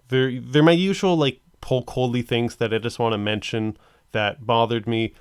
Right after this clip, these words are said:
but didn't bother me enough that I think the movie is terrible or anything by that mean, by, by that means. Logistically, I don't have no idea how he escaped the execution in the woods.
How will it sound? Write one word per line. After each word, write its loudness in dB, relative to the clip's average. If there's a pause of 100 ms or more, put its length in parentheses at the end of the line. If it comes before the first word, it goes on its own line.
(160)
but 0
didn't 4
bother 4
me 0
enough -4
that -2
I -2 (120)
think -8
the -10
movie -6
is -10
terrible -8
or -10
anything -12
by -14
that -10
mean, -14 (120)
by, -10 (260)
by -6
that -12
means. -14 (800)
Logistically, 0
I 6
don't 6
have 2
no 6
idea 2
how 2
he 0
escaped -6
the 2
execution -4
in -4
the -4
woods. -8